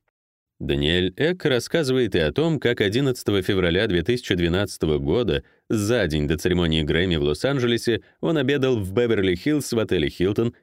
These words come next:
с Нилом Янгом и легендарным боссом звукозаписывающей компании Клайвом Дэвисом,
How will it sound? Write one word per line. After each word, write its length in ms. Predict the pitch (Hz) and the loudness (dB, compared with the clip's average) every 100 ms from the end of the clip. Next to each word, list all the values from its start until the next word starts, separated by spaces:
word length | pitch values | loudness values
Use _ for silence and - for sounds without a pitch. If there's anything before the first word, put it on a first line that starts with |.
| - | -14
с 160 | - | -4
Нилом 300 | 127 127 107 | 0 0 2
Янгом 600 | 87 71 78 78 76 78 - | 2 2 2 0 0 -2 -2
и 160 | 156 | -2
легендарным 840 | 170 151 123 127 113 135 123 117 87 | 0 0 0 0 0 0 0 0 0
боссом 340 | 85 98 98 | 0 0 0
звукозаписывающей 800 | 85 80 76 78 78 73 82 - | 0 0 0 -2 -2 -2 -2 -2
компании 460 | 80 80 139 139 127 | 0 0 0 0 -2
Клайвом 540 | - 90 95 82 80 | 0 0 2 0 0
Дэвисом, 500 | 80 78 - - 53 | 0 0 -2 -8 -10